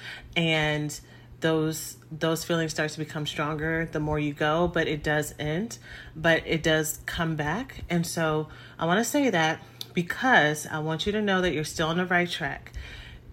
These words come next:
If or when you get to that place where you're like, "Okay, this is hard," <laughs> and listening to this episode is not, is not hitting it, I really, really, really want to remind you that the No Contact and Detox Kit is available for you.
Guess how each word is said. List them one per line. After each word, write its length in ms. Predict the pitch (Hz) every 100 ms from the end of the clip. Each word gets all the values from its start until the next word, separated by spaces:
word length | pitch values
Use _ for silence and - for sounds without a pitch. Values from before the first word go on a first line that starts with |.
| - -
If 360 | 196 220 - -
or 260 | - 202 220
when 500 | 214 160 143 147 170 - -
you 160 | 160 151
get 220 | 160 160
to 100 | 185
that 200 | 185 185
place 280 | 190 170 170
where 80 |
you're 80 | 156
like, 180 | 143 139
"Okay, 240 | 143 147
this 220 | 135 147 175
is 120 | -
hard," 460 | 165 156 151 185 - 285 277 -
<laughs> 300 | - - -
and 280 | 208 233 202
listening 320 | 262 294 277
to 100 | 294
this 180 | 294 233
episode 440 | 247 247 202 196
is 100 | 185
not, 340 | 190 180 185 - - - - -
is 140 | 165 175
not 160 | 208
hitting 380 | 220 285 214 185
it, 160 | 165 - - - - -
I 80 | 165
really, 380 | 156 160 160 185
really, 300 | 190 196 202
really 360 | 208 175 151
want 280 | 143 147 147
to 120 | -
remind 460 | 202 220 247 240 202
you 220 | 156 143
that 220 | 143 139
the 80 | 151
No 280 | 143 139 147
Contact 560 | - 175 175 185 185
and 100 | 196
Detox 480 | 190 226 220 156 -
Kit 280 | - 151 147
is 180 | - 156
available 400 | 170 190 180 151
for 200 | - -
you. 240 | 170 -